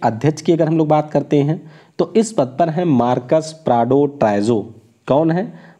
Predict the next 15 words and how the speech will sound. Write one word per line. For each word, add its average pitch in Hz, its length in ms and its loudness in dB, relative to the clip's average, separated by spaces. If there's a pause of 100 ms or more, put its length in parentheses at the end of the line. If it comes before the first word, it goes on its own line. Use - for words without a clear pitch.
ब्राज़ील 135 500 2
के 185 180 2
जो 160 120 2
मार्कस 139 520 0 (280)
प्राडो 127 340 2
ट्राइजो 117 420 2
हैं, 175 340 -4 (280)
ये 185 220 4
आपके 156 640 0 (160)
न्यू 160 240 4
डेवलपमेंट 135 460 0
बैंक 104 240 0
के 247 180 0 (240)
अध्यक्ष 120 440 -2
हैं। - 120 -4